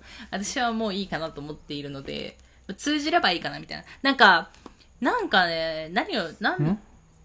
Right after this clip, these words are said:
Speaker 1: 何で見た？その言語の話になった時に、
Speaker 2: うん。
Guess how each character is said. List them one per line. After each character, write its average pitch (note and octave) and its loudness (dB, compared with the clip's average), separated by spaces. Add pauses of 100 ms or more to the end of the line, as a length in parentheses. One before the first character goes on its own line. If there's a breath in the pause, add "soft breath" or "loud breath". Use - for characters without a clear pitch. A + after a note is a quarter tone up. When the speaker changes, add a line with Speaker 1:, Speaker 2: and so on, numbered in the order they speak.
(180)
Speaker 1:
何 D4 -2
で A3 0
見 F3+ -8
た？ E3+ -12 (240)
そ - -4
の G3 0
言 D#4 8 (160)
語 G#3 2
の E3+ -2
話 F3+ -2
に F3 -4
な E3 -2
っ D#3+ -8
た E3 -8
時 D#3 -12
に、 E3+ -6
Speaker 2:
う D#3+ 2
ん。 C3+ 0